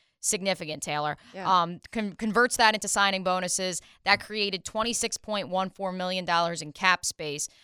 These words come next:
Speaker 1: Combine that with what we saw over the weekend, Foye Oluokun is saving the Jags about ten million dollars.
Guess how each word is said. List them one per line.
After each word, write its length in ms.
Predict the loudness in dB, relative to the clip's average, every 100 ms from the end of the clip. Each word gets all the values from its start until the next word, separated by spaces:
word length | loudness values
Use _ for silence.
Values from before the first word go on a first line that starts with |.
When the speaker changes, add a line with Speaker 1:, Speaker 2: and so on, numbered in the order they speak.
| _
Speaker 1:
Combine 580 | -6 0 4 6 6 4
that 300 | 4 4 4
with 400 | -2 -4 -4 -8 _ _ _ _ _
what 140 | -4 0
we 80 | 2
saw 280 | 6 6 4
over 100 | 2
the 100 | -2
weekend, 460 | -4 -4 -6 -6
Foye 240 | -2 2 2
Oluokun 480 | 2 0 -2 -6
is 80 | -4
saving 320 | 0 0 -2
the 80 | -6
Jags 460 | -4 0 0 0 -2
about 220 | -6 -2
ten 200 | -2 0
million 280 | -2 -4 -4
dollars. 500 | -4 -4 -6 -8